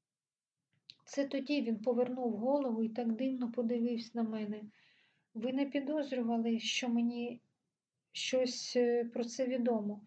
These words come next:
Вони не знали, що я їх чула, стоячи на задньому ганку,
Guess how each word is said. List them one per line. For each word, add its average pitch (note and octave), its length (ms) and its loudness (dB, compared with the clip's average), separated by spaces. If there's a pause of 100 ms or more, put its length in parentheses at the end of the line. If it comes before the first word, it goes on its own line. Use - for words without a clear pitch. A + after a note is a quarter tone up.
(360)
Вони A#3+ 220 -2
не C4 140 -4
знали, C4+ 400 -2
що A3 240 -2
я A#3+ 140 2
їх A3+ 240 2
чула, G#3 420 -2 (280)
стоячи A#3 600 0
на A#3 140 2
задньому A3+ 560 2
ганку, G#3+ 480 -6